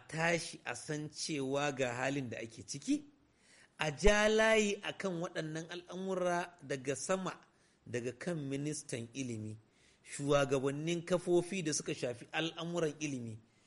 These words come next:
ya zama su ma kansu an sa su a wani turba na fahimtar irin waɗannan abubuwa da tsayawa da jajircewa a kan cewa lalle, lalle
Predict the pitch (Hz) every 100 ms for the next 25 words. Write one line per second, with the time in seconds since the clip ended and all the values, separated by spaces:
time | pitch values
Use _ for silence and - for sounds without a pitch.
0 | _ _ - 127 120 151 170 160 - 175
1 | 175 175 170 165 - 339 196 - 123 -
2 | _ _ _ - 156 170 - 175 156 160
3 | 147 143 156 156 - 180 165 156 151 156
4 | 156 147 156 - 151 156 156 147 147 147
5 | 143 147 151 156 131 117 160 151 143 139
6 | 131 135 151 139 123 - 143 135 - 139
7 | - 139 127 123 131 202 262 254 240 233
8 | 220 208